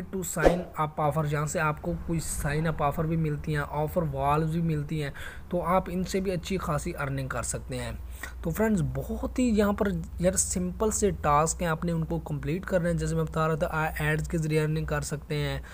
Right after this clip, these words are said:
तो कुछ यहाँ पर एडवर्टाइजमेंट, यहाँ पर ऑफर्स वगैरह मिलती हैं, तो आप उनको देकर यार अर्निंग कर सकते हैं, अच्छी खासी अर्निंग कर सकते हैं,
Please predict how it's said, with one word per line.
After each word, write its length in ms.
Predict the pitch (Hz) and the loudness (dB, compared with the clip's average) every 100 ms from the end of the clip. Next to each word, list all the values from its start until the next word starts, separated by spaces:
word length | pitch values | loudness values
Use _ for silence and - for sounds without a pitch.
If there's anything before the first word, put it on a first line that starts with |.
| - - - - | -14 -14 -14 -4
तो 360 | 156 151 151 - 151 - - - - - | -2 0 -2 -6 -8 -10 -10 -10 -6 -2
कुछ 240 | 196 - | -2 0
यहाँ 220 | 170 156 | 2 2
पर 200 | 156 175 175 - - - | 2 0 -2 -10 -14 -2
एडवर्टाइजमेंट, 1120 | 160 165 170 170 165 175 165 165 165 160 - - - - - | 0 4 4 4 4 4 2 2 0 -2 -4 -6 -8 -8 0
यहाँ 160 | 151 156 | 0 2
पर 120 | 170 - 170 | 0 2 0
ऑफर्स 360 | 175 208 185 | 2 4 2
वगैरह 340 | 165 165 160 160 | 2 2 4 4
मिलती 400 | 160 160 170 156 | 0 -2 -2 -2
हैं, 140 | 147 - - - - | -2 -6 -12 -12 2
तो 100 | 208 | 6
आप 200 | 208 208 | 6 6
उनको 240 | 220 214 214 | 0 2 2
देकर 400 | 185 196 190 190 | 4 2 2 2
यार 220 | 165 165 | 4 2
अर्निंग 440 | - 160 156 170 156 | 0 -2 0 0 -2
कर 200 | 131 131 | -2 -4
सकते 280 | - 120 135 | -6 -6 -8
हैं, 80 | 127 | -8
अच्छी 220 | - 165 | -6 -4
खासी 300 | 139 123 139 | -4 -4 -4
अर्निंग 240 | 131 131 123 | -4 -6 -6
कर 160 | 113 | -4
सकते 360 | - 117 - 123 | -4 -6 -8 -10
हैं, 140 | 117 | -8